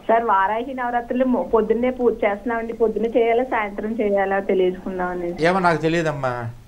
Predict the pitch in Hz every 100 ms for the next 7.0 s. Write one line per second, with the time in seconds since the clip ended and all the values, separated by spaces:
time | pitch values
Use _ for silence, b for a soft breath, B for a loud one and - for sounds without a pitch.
0 | - - - - - 208 175 165 160 85
1 | - 113 127 117 127 139 160 180 135 127
2 | 107 104 117 143 131 139 135 131 135 131
3 | 120 113 143 170 135 104 92 - - -
4 | - - - - - 113 123 127 175 151
5 | 143 135 107 123 117 123 135 120 135 147
6 | 110 87 120 123 135 120 123 131 120 90